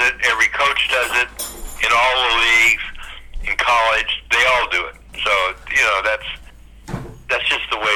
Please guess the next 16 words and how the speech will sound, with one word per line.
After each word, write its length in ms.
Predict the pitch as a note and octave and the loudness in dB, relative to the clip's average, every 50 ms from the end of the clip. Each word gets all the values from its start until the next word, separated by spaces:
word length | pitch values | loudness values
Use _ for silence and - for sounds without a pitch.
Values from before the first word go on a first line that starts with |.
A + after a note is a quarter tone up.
| G2+ G2+ | 0 0
it 220 | G2+ G2 F#2+ F2+ F2 | 0 -2 -4 -4 -6
is. 20 | - - - - - - - - - - - - | -10 -12 -12 -14 -20 -20 -20 -20 -20 -20 -10 -2
Now, 180 | - A#2+ A#2 A#2 | 0 2 2 2
there's 280 | A#2+ A#2 A#2+ A#2+ A#2 A#2+ B2 | 2 2 0 2 2 0 0
a 80 | A#2+ - - | -2 -4 -6
couple 340 | - - - - - - - | -4 -2 0 0 0 -2 -2
stories 600 | - - - - C3 C3 C3 C3 C3+ B2+ A#2+ A#2 - - | -2 0 0 0 0 0 2 2 2 2 0 0 0 -4
about 300 | A#2+ - A2+ A2 A2+ A2+ G#2 | -2 0 2 2 2 2 2
Mike, 420 | G2 G2 G#2+ A2 - - - - - - - - - - - - | 2 2 2 0 -2 -4 -12 -14 -14 -18 -20 -20 -20 -18 -10 -4
and, 200 | - C3 B2+ C3 B2+ | 0 0 0 0 0
and 220 | - C3+ C3 C#3 C#3 C#3+ | 2 2 2 2 2 2
I 160 | C#3 C#3 C#3+ | 2 2 0
will 80 | C#3+ - | -2 -2
tell 220 | - E3 E3 E3 | 0 0 0 0
the 100 | D3 C3+ | 0 -2
stories 360 | - - D3+ C3+ C3 C3 A#2+ | -2 0 2 2 2 0 0